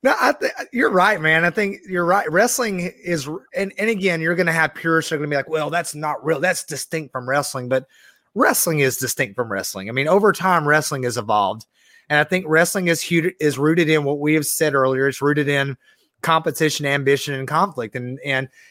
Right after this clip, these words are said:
anybody who has a sibling knows that wrestling began, at least for you, the day that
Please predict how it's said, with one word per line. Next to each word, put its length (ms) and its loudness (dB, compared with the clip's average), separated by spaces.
anybody 500 4
who 80 6
has 280 4
a 60 2
sibling 540 2
knows 360 4
that 240 0
wrestling 480 2
began, 260 2
at 60 -2
least 220 -2
for 100 -6
you, 300 0
the 160 -2
day 200 4
that 160 2